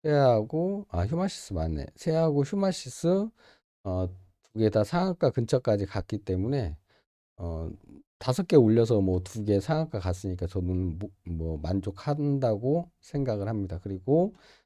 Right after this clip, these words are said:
다음 영상에서는, 어, 다음 주 눈여겨볼 종목들 또 다시 한번 리뷰하도록 하겠습니다. 어,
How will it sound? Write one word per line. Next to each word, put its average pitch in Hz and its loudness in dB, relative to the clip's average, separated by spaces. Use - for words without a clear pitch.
다음 123 4
영상에서는, 113 2
어, 87 -4
다음 113 2
주 107 2
눈여겨볼 104 4
종목들 101 0
또 98 -8
다시 87 -6
한번 107 -2
리뷰하도록 98 -4
하겠습니다. 92 -6
어, 104 2